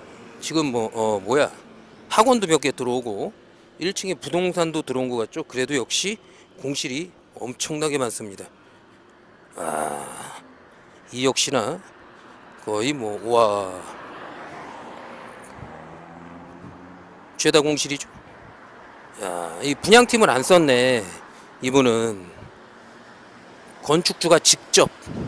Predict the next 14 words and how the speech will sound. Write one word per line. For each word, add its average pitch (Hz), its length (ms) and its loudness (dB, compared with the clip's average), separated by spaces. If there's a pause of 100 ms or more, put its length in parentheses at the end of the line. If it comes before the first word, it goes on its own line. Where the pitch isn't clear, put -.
(120)
분양을 139 340 4
합니다. 123 360 0 (720)
어, 101 280 -10 (600)
이런 170 220 4
경우도 170 320 2 (260)
덜어 131 200 4
있죠. 123 360 2 (1200)
그럼 175 180 0
뭐, 165 80 0
공사비는 208 500 4
좀 170 160 -2
많이 139 160 2
쓰셨겠네. 143 520 -4
예. 104 380 -16